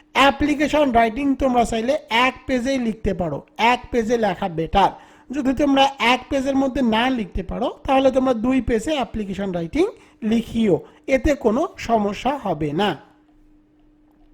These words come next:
এরপরে দেখো লেটার রাইটিং। তোমরা কিভাবে লেটার রাইটিং লিখবা? তো প্রথমে তোমরা লিখবে answer to the question নং ফাইভ দিয়ে or, যদি লেটার রাইটিং লেখো।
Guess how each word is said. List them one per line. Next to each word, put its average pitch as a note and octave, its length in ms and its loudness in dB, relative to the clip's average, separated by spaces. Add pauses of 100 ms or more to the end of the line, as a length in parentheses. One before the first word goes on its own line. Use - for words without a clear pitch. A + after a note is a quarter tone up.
(1040)
এরপরে C#4 420 6
দেখো C4 280 2
লেটার A#3+ 420 4
রাইটিং। G3+ 380 0 (580)
তোমরা C#4 240 4
কিভাবে D4 440 4
লেটার B3+ 300 6
রাইটিং G3 380 2
লিখবা? D3+ 380 -6 (180)
তো A3+ 80 -6
প্রথমে C#4 380 2
তোমরা A#3+ 260 4
লিখবে G3+ 340 -2 (300)
answer A#3+ 220 -2
to B3+ 80 -8
the B3 120 2
question G#3+ 400 -4
নং A#3 280 -4 (300)
ফাইভ A#3+ 320 2
দিয়ে A3+ 300 -2 (140)
or, E3+ 380 4
যদি A3 220 -4
লেটার G#3+ 260 -2
রাইটিং F#3+ 360 -4
লেখো। D3+ 400 -4